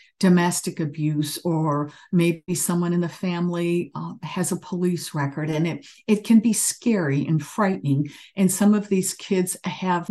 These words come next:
been raised to see that law enforcement is scary. Well, to go shopping with this deputy and have deputies help you pick out what you want,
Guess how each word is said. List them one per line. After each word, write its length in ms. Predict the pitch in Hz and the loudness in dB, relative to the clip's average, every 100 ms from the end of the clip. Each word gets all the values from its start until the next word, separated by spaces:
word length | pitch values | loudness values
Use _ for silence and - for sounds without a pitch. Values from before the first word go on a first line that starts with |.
| 185 | 0
been 220 | 214 202 | 4 4
raised 520 | 185 208 220 202 - | 4 2 2 0 -4
to 80 | 180 | -6
see 300 | - 190 185 | -2 0 0
that 260 | 165 170 - _ _ | 0 -4 -4 _ _
law 240 | 202 214 | 2 4
enforcement 540 | 214 - 202 196 202 180 | 2 0 -4 -2 -2 -2
is 140 | 175 | -4
scary. 640 | - - 190 175 98 139 - - | -6 -2 0 0 -2 -8 -10 -2
Well, 120 | 202 | 0
to 160 | 196 196 | 2 2
go 180 | 226 277 | 4 2
shopping 720 | 294 - 220 202 - 185 165 | 2 2 2 2 0 0 0
with 160 | 165 170 | -2 0
this 240 | 180 - | -2 -2
deputy 680 | 175 160 165 147 143 151 - _ _ | -6 -6 -6 -2 -2 -4 -8 _ _
and 160 | 175 | 0
have 420 | 160 180 175 160 180 | 2 0 -2 -6 0
deputies 680 | 180 185 226 202 202 196 - | 0 2 2 2 0 -2 -6
help 300 | 170 180 - | -4 -4 -4
you 100 | 160 | -6
pick 300 | - 208 208 | -4 -4 -2
out 220 | 196 196 | -4 -2
what 220 | 185 - | -4 -2
you 100 | 208 | -2
want, 500 | 160 160 170 180 - | -2 -6 -6 -6 -8